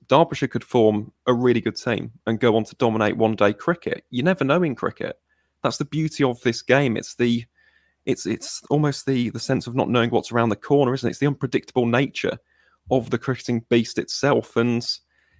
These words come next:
you, you mentioned Mickey Arthur. Mickey Arthur has been an absolute revelation. He's come into Derbyshire. He's got a fantastic mentality.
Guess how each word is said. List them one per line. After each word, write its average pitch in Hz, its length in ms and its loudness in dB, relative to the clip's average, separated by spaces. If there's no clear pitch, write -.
you, 147 100 0
you 151 140 0
mentioned 185 300 -2
Mickey 120 240 -2
Arthur. 120 380 0
Mickey 139 300 0
Arthur 123 280 0
has 101 100 -2
been 107 120 0
an 104 140 -2
absolute 123 580 0
revelation. 110 680 2
He's 101 140 -2
come - 280 -2
into 170 200 -2
Derbyshire. 98 580 0
He's 123 160 -2
got 131 180 2
a - 40 -16
fantastic - 800 -4
mentality. 104 760 -2